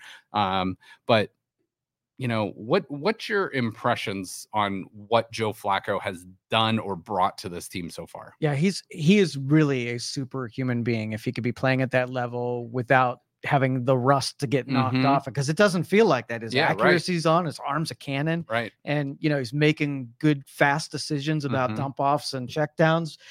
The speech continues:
Speaker 2: So, I mean, that, that's impressed me that he kept his football head, you know, along,
Speaker 1: Yeah.
Speaker 2: along the way. I think, you know, I used to hate the guy because of how much he, he would win
Speaker 1: Yeah.
Speaker 2: against us.
Speaker 1: Yeah.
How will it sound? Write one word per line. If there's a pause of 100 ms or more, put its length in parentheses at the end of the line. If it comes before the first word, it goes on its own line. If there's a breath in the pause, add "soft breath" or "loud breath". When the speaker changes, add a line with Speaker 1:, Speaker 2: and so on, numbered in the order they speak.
(160 loud breath)
Speaker 2:
So,
I
mean,
that,
that's
impressed
me
that
he
kept
his
football
head, (320 soft breath)
you
know,
along,
Speaker 1:
Yeah.
Speaker 2:
along
the
way. (280 loud breath)
I
think,
you
know,
I
used
to
hate
the
guy (300)
because
of
how
much
he,
he
would
win
Speaker 1:
Yeah.
Speaker 2:
against
us.
Speaker 1:
Yeah.